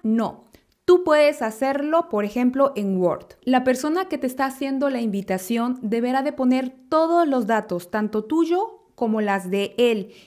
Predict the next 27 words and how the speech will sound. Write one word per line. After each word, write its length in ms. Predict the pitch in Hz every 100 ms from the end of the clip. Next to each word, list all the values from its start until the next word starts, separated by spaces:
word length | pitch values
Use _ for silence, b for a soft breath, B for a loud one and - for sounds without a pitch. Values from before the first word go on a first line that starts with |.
| B
y 280 | 339 381 381 240
el 160 | 226
objetivo 680 | 208 - - 196 - 254 262
de 120 | 247
tu 160 | 214 185
visita. 580 | 175 - 180 - - _ -
Aquí 280 | 254 262 349
les 180 | 370
voy 120 | 339 339
a 100 | 320
dejar 540 | 277 254 277 285 -
un 160 | 285 277
ejemplo 640 | 262 - 269 254 277 285
de 100 | 240
un 160 | 254 262
formato 560 | 285 262 240 247 262
de 80 | 247
una 260 | 247 254 254
carta 240 | 254 254
invitación 720 | 277 254 254 208 - 226 233
que 140 | 240 220
nosotros 420 | 220 226 254 247
hicimos 400 | 220 240 240 247
anteriormente 1000 | 214 196 196 208 233 233 233 233 233 240
para 240 | 226 196 190
nuestra 320 | 185 185 180
familia, 680 | 180 180 254 247 196 220